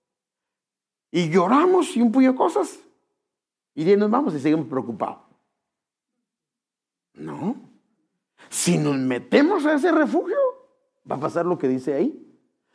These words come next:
que se calma la tempestad, aunque la tempestad continúe, pero en mi corazón está tranquilo.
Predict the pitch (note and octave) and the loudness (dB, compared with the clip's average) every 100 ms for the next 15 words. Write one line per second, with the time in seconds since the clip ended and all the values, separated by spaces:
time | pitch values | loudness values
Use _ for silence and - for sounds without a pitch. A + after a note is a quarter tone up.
0 | _ - A2+ B2+ C3 C3 C3+ A2+ G#2 A#2+ | _ -10 -8 -8 -6 -4 -4 -6 -8 -10
1 | F#2 - G3+ G#3+ - _ _ _ _ - | -12 -10 -8 -8 -12 _ _ _ _ 0
2 | E3 D#3+ E3+ C3 B2+ B2+ A#2 - D3+ D#3 | 0 2 2 0 0 -2 -4 -2 -2 0
3 | C3+ A2+ D3 G#3+ - - _ _ _ _ | -4 -2 -2 -2 -6 -20 _ _ _ _
4 | _ _ - D#3+ C3 B2+ C3 B2+ A#2 G#2+ | _ _ -4 -2 0 2 0 0 -4 -6
5 | G#2+ E3+ F#3 - - G2+ - D#3 D#3 | -4 -4 -4 -6 -10 -12 -8 -10 -10